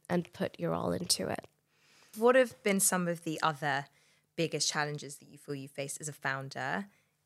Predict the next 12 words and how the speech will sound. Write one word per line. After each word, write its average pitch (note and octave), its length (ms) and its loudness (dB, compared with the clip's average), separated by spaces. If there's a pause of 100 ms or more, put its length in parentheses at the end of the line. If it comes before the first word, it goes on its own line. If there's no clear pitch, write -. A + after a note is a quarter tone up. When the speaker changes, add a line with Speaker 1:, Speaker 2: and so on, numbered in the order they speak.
(220)
Speaker 2:
since, - 600 2
si-, - 260 0
I G#3+ 40 8
mean, A3 240 4
maybe A3 260 2
even G#3+ 160 0
since G3 240 0
the F#3 160 0
idea F3+ 540 2 (420)
came F3 220 2
to - 120 -4
mind? - 560 2